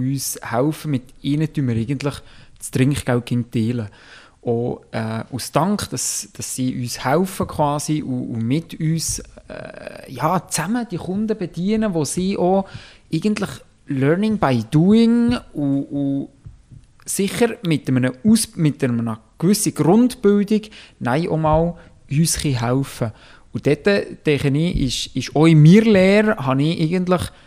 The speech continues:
ich habe das gesamte Trinkgeld gesammelt, ging Monat für Monat, also, äh, einen Monat im Verzug,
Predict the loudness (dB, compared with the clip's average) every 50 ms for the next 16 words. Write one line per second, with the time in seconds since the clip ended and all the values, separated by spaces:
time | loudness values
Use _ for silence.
0 | _ _ _ _ _ -4 -2 -2 -2 -4 -2 -2 0 0 0 -2 -4 -4 -2 0
1 | 0 0 0 -2 -4 -4 -4 -4 -4 -2 0 0 0 2 0 0 0 -2 -6 -20
2 | -20 _ _ _ _ _ _ _ _ 0 2 2 4 2 0 -2 -6 -8 -4 -2
3 | 0 0 0 -2 -2 -2 0 0 2 2 0 0 -2 -4 -4 -4 -2 -2 -2 -2
4 | -4 -4 -4 -4 -4 -4 -4 -4 -4 -2 -2 0 0 0 0 -2 -2 -4 -4 -8
5 | -12 -16 -12 -4 0 2 2 2 2 0 -4 -10 -20